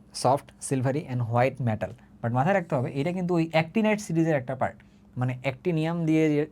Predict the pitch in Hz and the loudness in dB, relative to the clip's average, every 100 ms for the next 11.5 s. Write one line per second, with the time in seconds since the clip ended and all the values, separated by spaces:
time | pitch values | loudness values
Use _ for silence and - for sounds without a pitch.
0 | 123 - 147 127 131 165 196 180 131 113 | -8 -4 -4 -4 -6 -2 0 0 -2 -4
1 | - - - - 110 117 120 123 127 127 | -6 -14 -16 -4 0 2 2 2 -2 -6
2 | 123 113 120 120 120 123 117 113 120 160 | -2 0 0 0 0 -2 -4 -4 -4 -6
3 | - - - - 123 147 143 - 151 170 | -8 -18 -20 -6 0 2 2 2 4 6
4 | 214 170 123 - - - - - 117 113 | 4 4 0 -4 -14 -20 -20 -12 -6 -2
5 | 120 226 - - 117 120 131 127 156 135 | 0 -2 -4 -2 0 0 -4 -2 -2 -2
6 | 127 131 120 117 107 120 95 92 92 - | -4 -4 -4 -4 -4 -4 -4 -6 -10 -10
7 | - - - - - - - - - - | -12 -14 -20 -20 -20 -20 -20 -20 -20 -20
8 | - 185 175 196 208 214 196 151 175 - | 0 4 6 6 6 4 4 4 2 -2
9 | - - - - 190 220 247 208 269 - | -20 -20 -20 -2 2 4 4 4 2 -2
10 | - - - - - - - - - 240 | -18 -20 -20 -20 -20 -20 -20 -6 2 4
11 | 254 240 214 117 | 6 6 4 2